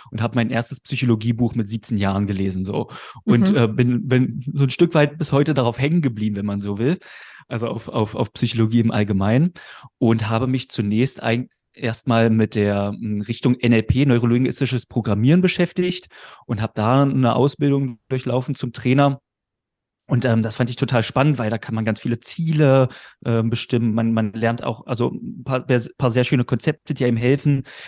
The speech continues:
Speaker 1: wie zum Beispiel, also, um, um, wo man auf Körpersprache achtet, das nennt man dann Rapport zum Beispiel.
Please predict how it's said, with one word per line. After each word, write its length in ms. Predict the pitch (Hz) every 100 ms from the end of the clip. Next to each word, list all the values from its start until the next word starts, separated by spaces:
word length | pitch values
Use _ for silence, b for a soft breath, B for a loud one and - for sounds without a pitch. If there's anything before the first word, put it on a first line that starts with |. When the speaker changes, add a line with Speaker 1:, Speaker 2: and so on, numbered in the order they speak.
| B
Speaker 1:
wie 100 | 131
zum 160 | - 120
Beispiel, 520 | 117 120 123 120 120 B B B
also, 280 | - 117 117
um, 260 | 127 123
um, 180 | - 120 -
wo 280 | - 113 117
man 160 | 113
auf 120 | 120
Körpersprache 800 | - 170 151 - 127 120 - -
achtet, 680 | - 123 113 127 110 - -
das 140 | 117 110
nennt 140 | 107
man 100 | 110
dann 160 | 104 98
Rapport 500 | 117 - 151 165 -
zum 140 | 131
Beispiel. 640 | 117 117 - - 120 120